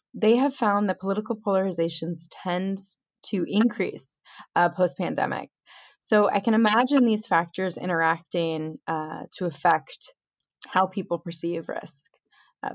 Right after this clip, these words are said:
post-pandemic. And I'm not sure the extent to which polarization is generational, but I think there's some research that policy perceptions often take a generation to change,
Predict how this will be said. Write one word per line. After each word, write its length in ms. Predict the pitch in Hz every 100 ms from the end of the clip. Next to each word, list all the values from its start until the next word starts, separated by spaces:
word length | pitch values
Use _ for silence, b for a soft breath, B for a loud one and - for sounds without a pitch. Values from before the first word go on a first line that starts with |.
| -
post-pandemic. 720 | 175 - 165 - 67 71 - - _ B B B B B _ -
And 200 | 233 240
I'm 160 | 233 262
not 180 | 339 -
sure 300 | - 302 294
the 80 | 269
extent 400 | - 220 220 214 _
to 140 | - 220
which 300 | 220 214 -
polarization 680 | 247 262 269 277 277 294 294
is 160 | 269
generational, 760 | 277 277 277 285 285 277 285 285 _ _ _ -
but 100 | 220
I 80 | 247
think 220 | 269 277
there's 240 | 277 247
some 220 | 247 226
research 500 | 220 214 214 196 196 -
that 120 | 190
policy 380 | 214 208 214 220
perceptions 720 | 202 190 185 - 185 180 175
often 340 | - 190 190 196
take 300 | - 180 -
a 80 | 185
generation 540 | 185 175 170 170 170
to 80 | 160
change, 580 | - 170 165 160 147